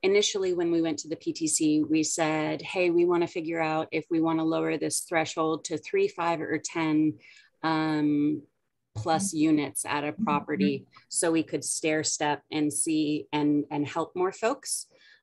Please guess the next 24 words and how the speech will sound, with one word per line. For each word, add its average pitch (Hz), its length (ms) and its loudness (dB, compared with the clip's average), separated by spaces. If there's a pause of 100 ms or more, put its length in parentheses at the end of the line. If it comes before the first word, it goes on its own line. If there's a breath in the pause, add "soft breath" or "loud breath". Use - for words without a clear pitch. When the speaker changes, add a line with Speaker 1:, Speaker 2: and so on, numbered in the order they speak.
(140)
Speaker 1:
Um, 156 760 0 (360)
but 165 560 2 (260)
they 170 440 0
said, 160 760 0 (220)
you 165 160 2
know, 160 220 2
"Let's - 560 -4
shift - 480 0
this. 151 440 2
It's 160 200 -2
not 170 360 2
about 156 540 0 (440 soft breath)
how 160 220 0
big 165 400 2
or 147 80 0
small 170 460 2
a 151 60 0
property 151 640 -2
is, 147 300 -2
whether 151 260 0
it's 147 220 -2
mom 165 260 4
and 156 140 4
pop 156 380 0